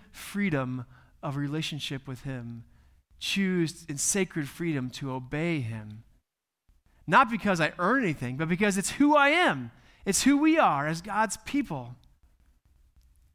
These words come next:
Sometimes think of the blessing and the curses as this.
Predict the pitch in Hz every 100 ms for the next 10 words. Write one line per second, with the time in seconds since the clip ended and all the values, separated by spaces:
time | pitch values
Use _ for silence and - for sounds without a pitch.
0 | _ _ _ _ _ - _ _ _ _
1 | _ _ 220 240 190 208 170 147 175 185
2 | 196 165 143 147 - 180 175 147 135 131
3 | 160 143 - -